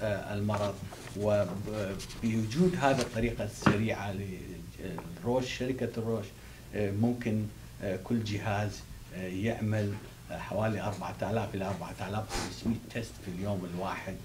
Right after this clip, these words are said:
ونسبة حاليًا تقريبًا موجود مئة جهاز في الولايات المتحدة،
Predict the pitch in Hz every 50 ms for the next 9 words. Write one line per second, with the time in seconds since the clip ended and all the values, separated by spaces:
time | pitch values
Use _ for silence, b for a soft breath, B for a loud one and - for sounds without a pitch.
0 | B B B B B - 113 113 113 113 110 110 - - - - - - - -
1 | 110 110 117 143 165 151 120 101 - - 95 - 117 120 113 104 101 98 95 92
2 | 95 101 117 107 92 101 110 120 127 135 101 - 104 - - - - 98 95 95
3 | 104 101 101 104 104 101 - B B B B B B B - - - 98 98 101
4 | 95 - 90 90 95 101 92 95 101 104 104 101 - 92 90 90 90 87 - 107
5 | 101 - 101 92 95 92 95 98